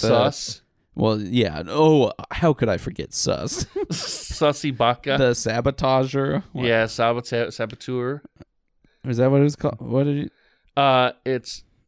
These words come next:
Speaker 2: The alien?
Speaker 1: they're
Speaker 2: What?
Speaker 1: just
Speaker 2: <laughs>
Speaker 1: called Munguses.
Speaker 2: N-, no, you would
Speaker 1: Imposter. Imposter.
Speaker 2: Imposter. There you
Speaker 1: Imposter.
Speaker 2: go.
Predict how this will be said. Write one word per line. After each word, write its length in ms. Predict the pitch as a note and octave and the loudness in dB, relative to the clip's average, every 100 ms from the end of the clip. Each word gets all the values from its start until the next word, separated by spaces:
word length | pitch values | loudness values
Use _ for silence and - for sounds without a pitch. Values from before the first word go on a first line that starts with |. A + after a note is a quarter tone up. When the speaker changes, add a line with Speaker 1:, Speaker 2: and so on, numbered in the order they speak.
| _ C3+ _ | _ -20 _
Speaker 2:
The 140 | F3 F2+ | -8 -6
alien? 600 | G#2 A#2 B2 B2+ B2+ B2+ - _ _ _ | -4 -4 -2 -2 -2 -6 -10 _ _ _
Speaker 1:
they're 160 | - - | -20 -18
Speaker 2:
What? 220 | - B2 C3 | -2 2 4
Speaker 1:
just 400 | F3+ - D#3+ - | 2 0 0 0
Speaker 2:
<laughs> 20 | |
Speaker 1:
called 240 | C#3 C#3 | -4 -4
Munguses. 800 | C3+ D#3+ D#3+ A2+ - F#2 F#2 - | -2 -4 -2 -6 -6 -14 -14 -16
Speaker 2:
N-, 300 | - G3+ G#3 - _ | -8 -6 -6 -8 _
no, 380 | G3 C#4+ C#4 G3 | -2 2 4 4
you 240 | D#3 D#3 | 4 6
would 180 | F#3+ F3 | 6 6
Speaker 1:
Imposter. 680 | D3+ B2+ F3 F#3+ - G#2 C#2 - | 2 2 2 2 -2 -8 -10 -10
Imposter. 340 | A2 B2+ D3+ | -4 0 2
Speaker 2:
Imposter. 880 | D3+ C3+ A2+ C3 C3 B2 - - A2 | 2 0 2 4 4 4 -2 -2 -2
There 320 | G2+ A#2 A#2 | 0 2 2
you 120 | A2 G#2 | 2 -2
Speaker 1:
Imposter. 20 | |
Speaker 2:
go. 300 | G2 G2 | 0 0